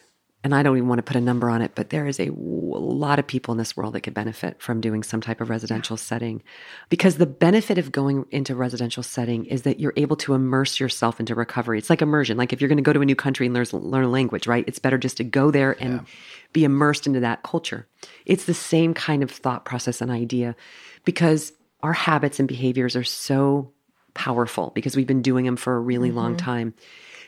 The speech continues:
Speaker 1: To make that kind of sustainable change on an outpatient basis is challenging and takes more time.
Speaker 2: Right.
Speaker 1: Because what happens, you go into the therapy office and you have this great session, but then you go out in the world and you've got all
Speaker 2: Mm-hmm.
Speaker 1: your triggers around you,
Speaker 2: Yep.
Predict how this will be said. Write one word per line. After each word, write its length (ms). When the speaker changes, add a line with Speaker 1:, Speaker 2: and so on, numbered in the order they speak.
Speaker 1:
To 100
make 300
that 120
kind 160
of 60
sustainable 480
change 340
on 80
an 80
outpatient 560
basis 340
is 140
challenging 580
and 140
takes 260
more 160
time. 520
Speaker 2:
Right. 260
Speaker 1:
Because 220
what 100
happens, 320
you 80
go 160
into 160
the 80
therapy 380
office 320
and 80
you 40
have 80
this 140
great 480
session, 640
but 80
then 100
you 60
go 140
out 80
in 20
the 80
world 460
and 80
you've 80
got 100
all 80
Speaker 2:
Mm-hmm. 80
Speaker 1:
your 80
triggers 400
around 300
you, 240
Speaker 2:
Yep. 140